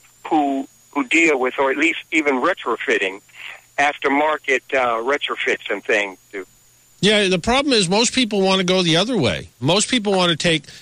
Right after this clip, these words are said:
Speaker 2: most people want to buy a, you know, and we'll just say, uh, you know, a Ford pickup truck, and then they want to put the fanciest, you know,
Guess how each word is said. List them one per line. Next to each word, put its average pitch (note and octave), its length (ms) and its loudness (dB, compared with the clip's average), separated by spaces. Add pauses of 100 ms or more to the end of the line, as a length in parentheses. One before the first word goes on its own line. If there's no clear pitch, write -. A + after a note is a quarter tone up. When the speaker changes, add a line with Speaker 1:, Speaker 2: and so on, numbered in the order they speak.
(120)
Speaker 2:
most F#3+ 200 0
people G#3+ 220 0
want F#3 120 2
to E3+ 60 0
buy D#3 340 2
a, C#3+ 460 2 (460)
you D3 120 2
know, C#3 180 2
and D#3+ 140 2
we'll E3+ 120 2
just D3+ 200 0
say, D#3 180 2
uh, C3+ 440 -2
you C3 180 0
know, B2 180 0
a B2 100 0
Ford G#3 360 0
pickup G3 300 -2
truck, - 380 -2
and D#3 140 2
then A#3+ 120 4
they A3+ 80 2
want G#3 240 2
to - 60 -10
put A3 180 -2
the D3 80 0
fanciest, G3+ 960 0 (500)
you D#3+ 120 2
know, C#3+ 220 2